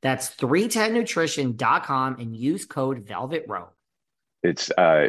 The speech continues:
Speaker 2: honestly, Mama D's personality type as a dog owner is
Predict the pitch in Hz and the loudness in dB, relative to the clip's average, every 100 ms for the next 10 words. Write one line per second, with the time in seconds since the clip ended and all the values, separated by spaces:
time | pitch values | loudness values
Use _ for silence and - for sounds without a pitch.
0 | - 82 98 131 - 90 78 69 82 95 | 2 2 4 4 2 -2 -2 -2 0 0
1 | 87 67 - 87 117 - - 80 76 76 | 0 -6 -4 0 0 -2 -4 -4 -2 0
2 | 87 95 - 78 76 - _ _ _ _ | 2 2 0 0 -2 -4 _ _ _ _
3 | _ - 73 73 73 87 92 73 71 - | _ -10 -8 -2 2 4 4 -2 -6 -6
4 | 73 | -6